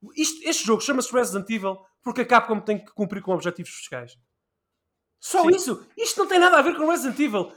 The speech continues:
Speaker 1: O
Speaker 2: Claro.
Speaker 1: Chris está na capa a fazer o quê? O que é que
Speaker 2: Uhum.
Speaker 1: o Chris está a fazer na capa? Isto não é o jogo do Chris. Não é. Não, não. Isto não tem nada a ver com Resident Evil. Eu gostaria muito, sinceramente, que eliminassem todos os. E já agora, no fim do jogo, antes de chegarmos ao boss final,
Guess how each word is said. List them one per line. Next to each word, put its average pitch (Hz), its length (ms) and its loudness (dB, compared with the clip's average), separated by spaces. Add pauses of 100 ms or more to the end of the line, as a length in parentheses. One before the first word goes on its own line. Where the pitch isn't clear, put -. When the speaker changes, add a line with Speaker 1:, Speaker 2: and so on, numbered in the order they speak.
(100)
Speaker 1:
O 285 80 -4
Speaker 2:
Claro. 285 140 -2
Speaker 1:
Chris 349 120 4
está 311 180 2
na 285 120 4
capa 302 280 0
a - 20 -2
fazer 269 280 -2
o - 60 -6
quê? 135 300 -12 (760)
O 190 60 -12
que 359 80 -4
é 370 40 -8
que 370 60 -4
Speaker 2:
Uhum. 381 60 -2
Speaker 1:
o - 40 -14
Chris 302 200 -2
está 339 160 0
a 330 40 -4
fazer 302 220 -4
na 294 140 -2
capa? 262 520 -2 (480)
Isto 285 180 -12
não 349 120 0
é 339 60 2
o 302 60 0
jogo 254 200 -4
do 226 80 -8
Chris. 262 480 -10 (180)
Não 262 240 -2
é. 240 280 -2
Não, 196 200 -6
não. 202 240 -8 (460)
Isto 233 140 -8
não 320 100 0
tem 311 120 2
nada 247 240 8
a 185 40 4
ver 180 140 -6
com 180 100 -4
Resident 160 300 -4
Evil. 170 180 -6
Eu 226 120 0 (260)
gostaria 294 340 -2
muito, 254 220 -2
sinceramente, 220 480 -4
que 226 80 -10
eliminassem 196 460 -6
todos 233 260 -10
os. 220 100 -20 (420)
E 294 60 -2
já - 160 4
agora, 147 260 -2 (560)
no 269 140 4
fim 339 240 2
do 233 140 -2
jogo, 196 460 -4
antes 220 160 -6
de - 20 -12
chegarmos 202 240 -4
ao 190 80 -4
boss 175 200 -4
final, 170 400 -4